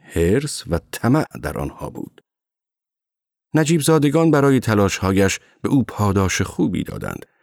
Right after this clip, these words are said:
و در زمانی که ممکن بود کاملاً گرفتار فقر شود،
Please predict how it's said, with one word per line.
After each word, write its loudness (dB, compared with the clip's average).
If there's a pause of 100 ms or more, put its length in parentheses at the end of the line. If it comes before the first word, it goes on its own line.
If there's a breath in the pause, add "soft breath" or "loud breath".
(320)
و 0
در 2
زمانی 2
که 0
ممکن 2
بود 2
کاملاً 2
گرفتار 0
فقر -6
شود، -2